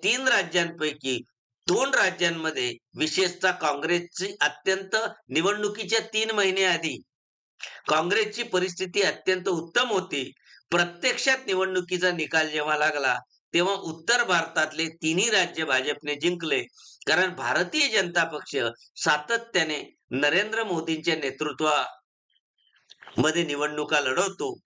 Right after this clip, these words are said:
आणि नरेंद्र मोदी हे निवडणुका जिंकून देणारे नेतृत्व आहे असं मानलं जातं. सर्व्हेमध्ये देखील अठ्ठावन्न टक्के लोकांनी नरेंद्र मोदींच्या नेतृत्वाला मान्यता दिली आहे. अशा परिस्थितीमध्ये महाराष्ट्रामध्ये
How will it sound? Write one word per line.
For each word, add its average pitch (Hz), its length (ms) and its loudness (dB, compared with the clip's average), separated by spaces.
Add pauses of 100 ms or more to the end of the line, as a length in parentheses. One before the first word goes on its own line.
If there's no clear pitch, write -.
(380)
आणि 175 220 2
नरेंद्र 214 540 2
मोदी 165 460 -4 (320)
हे 196 120 2
निवडणुका 208 640 0
जिंकून 190 460 -2
देणारे 160 400 2
नेतृत्व 147 540 -4
आहे 131 260 2 (240)
असं 262 280 2
मानलं 170 380 2
जातं. 139 380 -2 (260)
सर्व्हेमध्ये 226 720 0
देखील 202 340 0
अठ्ठावन्न 202 580 0
टक्के 214 320 -2
लोकांनी 175 520 0 (300)
नरेंद्र 202 540 2
मोदींच्या 175 580 0
नेतृत्वाला 156 680 0
मान्यता 139 460 -2
दिली 131 240 -2
आहे. 147 260 2 (380)
अशा 165 340 2
परिस्थितीमध्ये 202 1040 -2 (220)
महाराष्ट्रामध्ये 175 1040 0